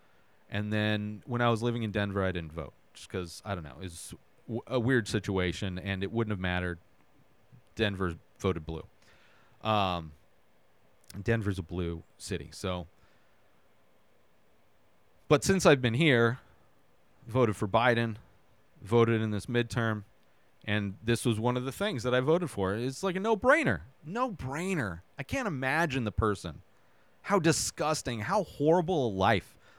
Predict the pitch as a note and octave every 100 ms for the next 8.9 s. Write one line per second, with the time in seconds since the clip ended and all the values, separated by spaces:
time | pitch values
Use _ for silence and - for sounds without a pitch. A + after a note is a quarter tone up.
0 | - A#2 - C3 B2+ - A2+ G#2 F2 -
1 | - - - D3 D3 C3 F#3+ D3 G#2 G#2
2 | A#2 C#3 A2+ F2+ - _ _ _ _ _
3 | _ _ _ _ _ _ _ _ _ _
4 | _ C3 B2+ A#2 A#2 - _ - - C#3
5 | D#3 C3+ B2+ A#2 - E3+ - D3 C#3 B2+
6 | C3 C3+ B2 C3+ - A2+ A2+ G2 E2 -
7 | - _ - - - _ _ C3 D3 D3+
8 | E3 - A#2+ B2 F2+ F#2 F2 B1+